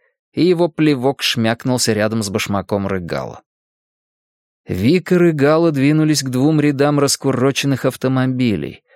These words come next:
к Студебеккеру, за которым скрючилась Беверли. На мгновение она замерла,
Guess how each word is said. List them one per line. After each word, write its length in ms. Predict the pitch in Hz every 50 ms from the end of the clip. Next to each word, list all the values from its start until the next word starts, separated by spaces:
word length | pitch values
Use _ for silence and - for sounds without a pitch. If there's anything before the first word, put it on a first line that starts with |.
| _ _ _
к 60 | -
Студебеккеру, 880 | - - - 143 139 147 151 151 151 170 156 117 - - - 80 78 73
за 100 | 73 87
которым 360 | 90 107 107 - 127 127 127 117
скрючилась 560 | - - 117 120 120 - - 120 120 110 104
Беверли. 600 | 110 120 135 110 90 78 73 - - - - - _ _ _ _ _ _ _ _ _ _ -
На 120 | 98 101
мгновение 520 | 90 92 101 110 110 107 107 113 117 113
она 160 | 117 120 117 117
замерла, 680 | 110 127 127 131 131 131 127 117 117 113 113 107 -